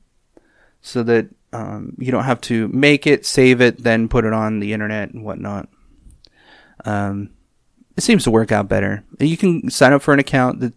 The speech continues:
they're, um, fairly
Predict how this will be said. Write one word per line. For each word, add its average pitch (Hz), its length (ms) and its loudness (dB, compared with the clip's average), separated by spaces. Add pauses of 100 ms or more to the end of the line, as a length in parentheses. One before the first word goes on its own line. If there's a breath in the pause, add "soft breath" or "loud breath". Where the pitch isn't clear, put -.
(120)
they're, 135 440 6
um, 117 440 2 (1400)
fairly 127 720 6